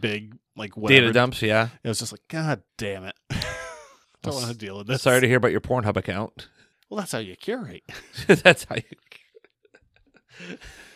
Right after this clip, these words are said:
Speaker 1: No, I'm, I'm,
Speaker 2: Like a bantha.
Speaker 1: I'm, I'm stealing that from Rick and Morty.
Speaker 2: Oh,
Speaker 1: I
Speaker 2: okay.
Speaker 1: don't remember the exact
Speaker 2: Oh.
Speaker 1: context.
Speaker 2: Yeah, so Batman, he's broke. Joker has all his money.
Speaker 1: And he's, you know, gonna do that thing that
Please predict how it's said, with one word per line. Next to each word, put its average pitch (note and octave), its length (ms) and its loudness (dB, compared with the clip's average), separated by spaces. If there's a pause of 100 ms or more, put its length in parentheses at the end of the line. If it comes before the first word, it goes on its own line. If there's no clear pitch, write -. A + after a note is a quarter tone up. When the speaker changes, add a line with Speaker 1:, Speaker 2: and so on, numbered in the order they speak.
(300)
Speaker 1:
No, F3+ 80 2
I'm, E3 220 4
I'm, C#3+ 100 -6
Speaker 2:
Like B2 180 6
a C3+ 80 6
bantha. B2+ 480 0 (200)
Speaker 1:
I'm, C3 220 -4
I'm B2 140 -8
stealing G2+ 340 -8
that F#2 140 -12
from G#2 140 -18
Rick G2 140 -16
and G2+ 100 -20
Morty. G2 340 -14 (140)
Speaker 2:
Oh, - 100 -4
Speaker 1:
I - 200 0
Speaker 2:
okay. G#2 120 -6
Speaker 1:
don't F#2+ 120 -6
remember G2 300 -14
the G2 120 -12
exact G2 460 -14 (140)
Speaker 2:
Oh. B2 60 -4 (120)
Speaker 1:
context. - 380 -14 (180)
Speaker 2:
Yeah, F#3+ 140 8
so D#3+ 140 4
Batman, D#3+ 420 10
he's D#3 160 0
broke. C#3 460 6 (340)
Joker C#3+ 280 8
has C#3 200 10
all B2+ 180 8
his A2 140 2
money. A#2+ 380 2 (540)
Speaker 1:
And B2 80 -2
he's, G2+ 200 -6 (540)
you C#3 100 0
know, G2+ 300 -4 (440)
gonna E3 220 4
do C#3 160 6
that B2+ 220 4
thing D#3 260 0
that B2 220 2